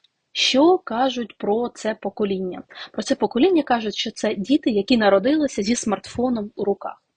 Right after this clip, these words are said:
Дійсно, технології, а, пронизують кожну хвилину їхнього життя, діяльності. А, вони мають вільний доступ до інформації. Погодьтеся, зараз доступ до інформації,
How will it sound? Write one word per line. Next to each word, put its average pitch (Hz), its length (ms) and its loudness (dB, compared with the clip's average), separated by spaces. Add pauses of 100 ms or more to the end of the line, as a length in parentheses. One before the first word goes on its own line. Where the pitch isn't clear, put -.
(500)
Дійсно, 202 480 -2
технології, 233 880 2 (640)
а, 208 220 0
пронизують 262 640 2
кожну 262 640 2
хвилину 208 640 2
їхнього 214 480 0
життя, 240 680 0
діяльності. 196 800 -2 (400)
А, 208 220 -2
вони 208 440 4
мають 262 600 2
вільний 226 420 4
доступ 214 360 -2
до 196 120 0
інформації. 214 840 -4 (140)
Погодьтеся, 240 640 0 (300)
зараз 247 460 2
доступ 220 340 0
до 226 80 -2
інформації, 220 800 -2